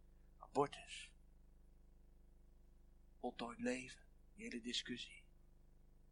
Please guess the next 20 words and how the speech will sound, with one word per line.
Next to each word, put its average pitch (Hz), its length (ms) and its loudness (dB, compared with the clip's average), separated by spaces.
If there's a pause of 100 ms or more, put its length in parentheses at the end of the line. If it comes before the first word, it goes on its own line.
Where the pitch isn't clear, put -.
(680)
Je - 100 -4
ziet 165 140 12
het 156 120 8
ook 160 200 10
terug 180 280 10
in 151 80 10
de 139 80 12
discussies 160 580 8
rondom 143 380 10
de 123 160 0
kinderwens 165 680 8
van 127 300 8
alleenstaande 131 760 10
vrouwen, 143 600 6 (640)
lesbische 139 580 8
of 117 120 8
homoseksuele 120 800 4
koppels. - 640 -4 (1600)
Ik 175 200 2
bepaal. - 560 6